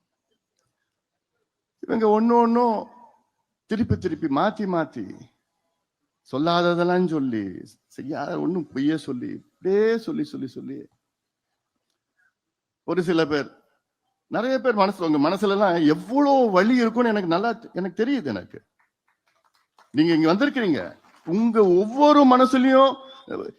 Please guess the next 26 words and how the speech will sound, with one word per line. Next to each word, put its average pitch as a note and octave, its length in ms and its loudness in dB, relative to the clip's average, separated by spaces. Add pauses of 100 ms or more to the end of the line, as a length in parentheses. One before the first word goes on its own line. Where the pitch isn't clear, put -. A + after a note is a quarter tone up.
(140)
இந்த A3 120 2
கண்ணு A3+ 360 8
வேணுமா, A3 280 6
இந்த A3 160 6
கண்ணு A3 260 6
வேணுமா G#3+ 280 6
என்ன G#3 220 2
சொல்லுவீங்க? D3+ 340 0 (1200)
ரெண்டு F#3 180 2
கண்ணு G#3+ 220 4
வேணும் G#3+ 220 6
தானே G#3 200 4
சொல்லுவீங்க? E3+ 400 -2 (1400)
இல்ல, F3+ 220 0
இல்ல, F3 160 4
இந்த F3+ 220 6
கண்ணு F3+ 220 4
தானே F3 220 4
முக்கியம் E3 400 2
யாராவது D3+ 300 0
சொல்லுவீங்களா? A#2+ 520 -4 (1600)
உங்க G3 180 0
வலி G3 320 4
என்னால G#3+ 320 2
புரிய B3+ 220 2
முடியுது. E3+ 420 2